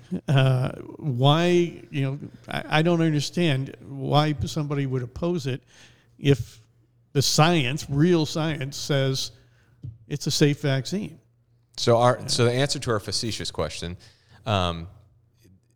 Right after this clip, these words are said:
Speaker 2: is essentially, in a, in a serious sense, that, uh, that Christians are going to differ on whether they think everybody should get a vaccine or not. That's one part of it. Secondly
Speaker 1: Yes.
Speaker 2: is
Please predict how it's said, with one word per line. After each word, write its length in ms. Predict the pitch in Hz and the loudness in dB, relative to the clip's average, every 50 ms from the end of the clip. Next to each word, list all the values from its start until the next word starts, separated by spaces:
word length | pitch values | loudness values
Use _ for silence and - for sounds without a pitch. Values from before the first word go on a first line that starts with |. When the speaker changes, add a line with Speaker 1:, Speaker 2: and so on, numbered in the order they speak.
| _ - | _ -8
Speaker 2:
is 160 | 110 107 95 | -8 -6 -4
essentially, 720 | 101 - - - 175 165 147 - - 104 95 92 87 85 92 - - _ - | -2 0 2 2 2 2 0 -2 -4 -4 -2 -2 -2 -4 -4 -8 -14 _ -8
in 120 | 117 110 98 | -6 -6 -4
a, 60 | 95 - | -6 -8
in 160 | - 123 110 | -8 -6 -4
a 40 | 98 | -2
serious 480 | - - - 175 139 104 95 92 90 - | 0 0 0 2 2 2 0 0 -2 -4
sense, 460 | - - 95 87 87 87 87 - - - - - - - - _ _ _ - | -4 -4 -4 -4 -4 -6 -10 -10 -12 -14 -20 -20 -20 -20 -20 _ _ _ -8
that, 260 | 101 95 92 92 90 | -4 -2 -2 -2 -2
uh, 260 | 87 87 85 80 80 80 - - - _ _ _ _ _ _ _ _ _ _ _ _ _ _ _ _ _ _ _ _ _ _ _ _ _ - | -2 -2 -4 -4 -6 -10 -12 -20 -20 _ _ _ _ _ _ _ _ _ _ _ _ _ _ _ _ _ _ _ _ _ _ _ _ _ -4
that 420 | - 101 95 92 - - - - | -2 0 0 -2 -4 -8 -16 -12
Christians 380 | - - 156 156 - - 123 104 | -6 -4 -2 -2 -2 -2 -2 -2
are 60 | 104 | -2
going 220 | 95 107 107 104 | -2 -2 -4 -4
to 120 | 92 - 95 | -4 -8 -10
differ 480 | 85 92 104 101 - - 85 82 82 - - - | -8 -6 -6 -6 -6 -8 -10 -10 -10 -14 -16 -12
on 140 | - 92 92 | -10 -8 -6
whether 220 | 92 92 90 90 | -4 -4 -4 -4
they 140 | 90 87 85 | -6 -8 -10
think 380 | 82 - 92 90 85 82 - - _ _ - | -8 -6 -8 -8 -8 -8 -14 -20 _ _ -10
everybody 400 | - 98 95 98 95 90 95 90 | -8 -6 -6 -6 -6 -6 -6 -8
should 160 | - - - | -8 -10 -10
get 100 | 90 92 | -8 -10
a 40 | 87 | -8
vaccine 460 | 80 82 80 80 - - - - 78 | -8 -10 -10 -10 -8 -10 -10 -10 -12
or 80 | 76 76 | -14 -14
not. 220 | 73 60 52 - - _ _ _ _ _ _ _ _ - | -16 -16 -16 -18 -20 _ _ _ _ _ _ _ _ -6
That's 220 | 90 92 90 - | -6 -6 -4 -4
one 140 | 104 95 87 | -4 -6 -4
part 200 | 82 - 78 80 | -2 -4 -4 -4
of 80 | 80 80 | -4 -8
it. 100 | 76 - | -4 -2
Secondly 560 | - - 160 160 - 156 135 95 90 87 87 | 0 0 2 2 2 0 -2 -2 -2 -4 -4
Speaker 1:
Yes. 180 | 87 90 | -4 -6
Speaker 2:
is 20 | 92 | -6